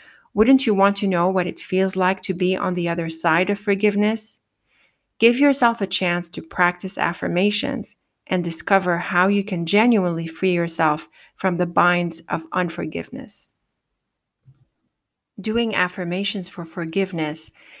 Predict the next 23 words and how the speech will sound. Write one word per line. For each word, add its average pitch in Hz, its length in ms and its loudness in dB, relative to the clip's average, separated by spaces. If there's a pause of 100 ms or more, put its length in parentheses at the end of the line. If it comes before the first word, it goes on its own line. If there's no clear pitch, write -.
(140)
is 196 180 -4
one 214 140 0
of 196 100 -2
the 185 80 -2
quickest 240 580 -2
ways 175 360 2
to 165 160 -4
heal 175 240 0
yourself. 160 680 -2 (720)
If 208 180 0
you 240 100 4
haven't 302 320 6
done 202 180 6
healing 190 340 2
work 165 240 -4
before, 165 540 0 (240)
if 185 160 -4
you're 185 80 2
going 208 260 4
through 185 180 -2
a 170 40 -4
tough 175 240 -2
time, 165 420 -2